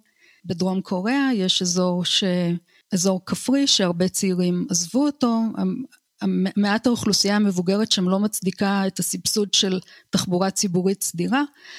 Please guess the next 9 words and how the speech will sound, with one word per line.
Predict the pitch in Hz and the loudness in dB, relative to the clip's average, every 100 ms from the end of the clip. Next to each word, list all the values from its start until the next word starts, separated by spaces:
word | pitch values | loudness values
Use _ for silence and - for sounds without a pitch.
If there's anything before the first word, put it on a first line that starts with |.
| - - | -20 -6
אז | 185 175 170 | -2 0 2
הם | 180 180 | 0 0
ביטלו | 180 - 269 | 0 2 2
את | 285 | 2
האוטובוסים, | 262 247 233 262 - 185 180 | 2 2 2 2 0 0 0
ואם | 180 175 190 202 208 - | 0 0 2 2 0 -2
קבוצה | - 202 - 202 202 196 | -4 -4 0 0 0 -2
רוצה, | 190 185 202 196 196 190 277 | -2 -2 -2 0 0 -2 -2
או | 220 185 | -2 -2